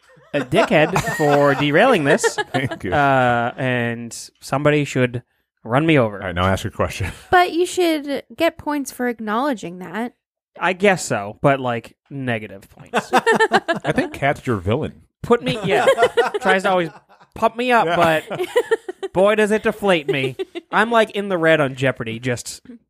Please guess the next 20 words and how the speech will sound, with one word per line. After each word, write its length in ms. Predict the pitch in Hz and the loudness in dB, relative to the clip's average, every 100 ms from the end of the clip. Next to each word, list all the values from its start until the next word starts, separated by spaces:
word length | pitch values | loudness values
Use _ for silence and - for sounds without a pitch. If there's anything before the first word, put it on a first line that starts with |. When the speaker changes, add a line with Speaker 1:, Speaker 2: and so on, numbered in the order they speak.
| _ | _
Speaker 1:
straight 320 | - 180 175 | -6 2 4
up 100 | 156 | 6
loser. 300 | 147 135 139 | 4 6 4
Don't 180 | 135 139 | 4 2
even 140 | 135 | 0
make 120 | 127 | -4
it 60 | 123 | -4
a 40 | |
final 300 | 110 123 117 | -6 -4 -4
Jeopardy. 380 | 113 104 113 110 143 | -6 -6 -8 -8 -6
That's 260 | 151 135 - - | -6 -6 -10 -8
my, 200 | 143 127 | -6 -4
how 120 | 131 | -4
my 220 | 131 123 | -2 -4
numbers 280 | 233 113 110 | -4 -6 -8
work. 240 | 120 107 - | -8 -12 -6
Speaker 2:
Get 140 | 139 | -6
to 100 | - | -2
your 60 | 120 | -2
question. 460 | - 110 - 78 | 2 0 0 -14